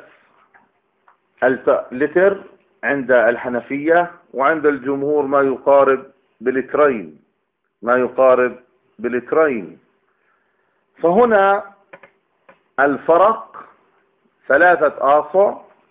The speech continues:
يعني ما يقارب ستة لتر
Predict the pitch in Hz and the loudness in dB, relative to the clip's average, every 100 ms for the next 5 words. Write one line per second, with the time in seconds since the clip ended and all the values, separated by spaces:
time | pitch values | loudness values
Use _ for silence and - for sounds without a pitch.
0 | _ _ _ 143 139 139 139 160 156 151 | _ _ _ -2 0 0 0 0 0 -2
1 | - 156 147 117 - 180 190 - 190 208 | 0 2 2 -2 -2 -2 -2 -2 0 0
2 | 202 - _ _ 135 160 - 117 110 | -2 -20 _ _ -6 -4 -2 -2 -4